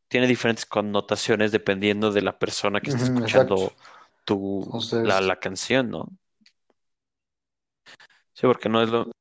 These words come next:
Speaker 1: no es lo mismo, eh, digamos, no es lo mismo escuchar, eh,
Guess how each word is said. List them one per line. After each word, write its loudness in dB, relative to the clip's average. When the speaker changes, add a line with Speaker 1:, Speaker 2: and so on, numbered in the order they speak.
Speaker 1:
no 2
es 2
lo 4
mismo, 0
eh, 4
digamos, -2
no 2
es 2
lo 2
mismo 2
escuchar, 0
eh, -4